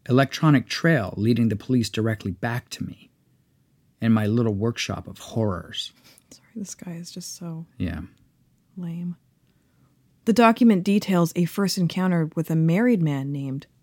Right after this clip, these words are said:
Speaker 2: Frank, who comes to the garage but manages to get away after fighting back.
Speaker 1: So this would be Gilles Tétrault.
Speaker 2: Right,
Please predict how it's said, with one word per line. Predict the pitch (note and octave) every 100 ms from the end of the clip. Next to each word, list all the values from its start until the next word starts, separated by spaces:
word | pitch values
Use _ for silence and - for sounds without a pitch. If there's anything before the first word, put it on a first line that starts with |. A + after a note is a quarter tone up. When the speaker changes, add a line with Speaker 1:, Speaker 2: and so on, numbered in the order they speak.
| _
Speaker 2:
Frank, | - - F3 F#3+ F#3 C3+ - _ _ _ _ _
who | -
comes | - G3+ G3+
to | -
the | E3+
garage | D#3 D#3 D#3+ E3 C3+ -
but | D#3 F3
manages | E3+ G#3+ G#3 E3+
to | D#3+
get | D#3+ D3
away | C#3 D#3 D#3 C#3+
after | - C#3
fighting | - C3+ B2+ C3
back. | C#3 B2+ - - -
Speaker 1:
So | - A2+
this | G#2+ -
would | G2+
be | F#2 F2+
Gilles | F#2 G2 F#2+ -
Tétrault. | G2 - F#2+ E2 G#2 - _ _
Speaker 2:
Right, | E3 C#3+ -